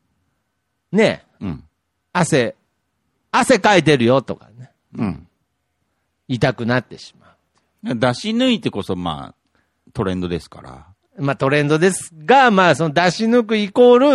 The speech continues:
Speaker 1: ル、まあ、人間病院の中では病気として扱われることが多いっていうことですね。
Speaker 2: はいはいはい。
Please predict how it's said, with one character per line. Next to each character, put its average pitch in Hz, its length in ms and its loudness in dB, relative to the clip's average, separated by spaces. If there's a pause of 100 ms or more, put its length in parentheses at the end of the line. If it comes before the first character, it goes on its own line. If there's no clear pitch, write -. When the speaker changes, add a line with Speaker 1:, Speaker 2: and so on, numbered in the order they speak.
Speaker 1:
ル、 - 40 -10 (320)
ま 160 180 0
あ、 127 40 0
人 131 180 -2
間 131 80 0
病 131 220 0
院 131 80 0
の 135 80 -2
中 190 220 0
で 262 80 6
は 175 260 4 (140)
病 113 160 0
気 - 80 -14
と 117 140 -4
し - 40 -10
て - 80 0
扱 127 300 0
わ 107 60 2
れ 110 120 -2
る 107 80 -6
こ 156 140 -2
と 220 120 2
が 156 120 4
多 147 280 4
い 95 140 -6
っ - 0 -
て - 200 -20
い - 20 -20
う - 20 -20
こ - 80 -20
と - 0 -
で - 60 -20
す - 40 -20
ね。 101 40 -6
Speaker 2:
は 98 80 -2
い 85 60 -6
は 73 160 -12
い 151 140 -12
は 170 100 -8
い。 170 120 -14